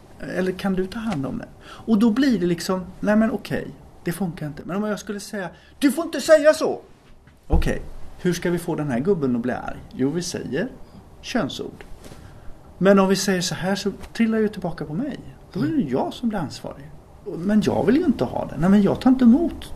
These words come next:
Speaker 1: din. Du får ju, du får, du får, varsågod, behåll den själv."
Speaker 2: Det var otroligt fiffigt. Eh, jag brukar säga när, när någon säger att någonting är skitgott,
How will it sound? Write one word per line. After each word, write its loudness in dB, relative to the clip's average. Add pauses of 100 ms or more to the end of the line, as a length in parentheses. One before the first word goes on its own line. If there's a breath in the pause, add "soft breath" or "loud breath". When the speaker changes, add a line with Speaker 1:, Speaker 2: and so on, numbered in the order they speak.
(120)
Speaker 1:
din. -2 (180)
Du 0
får 2
ju, 4
du 2
får, -2 (120)
du -4
får, -4 (120)
varsågod, 0
behåll 0
den 2
själv." -2 (580)
Speaker 2:
Det -2
var -2
otroligt -2
fiffigt. -2
Eh, -2 (920)
jag -4
brukar -2
säga -4
när, -8 (800 loud breath)
när -6
någon -2
säger -2
att -8
någonting -6
är -6
skitgott, -6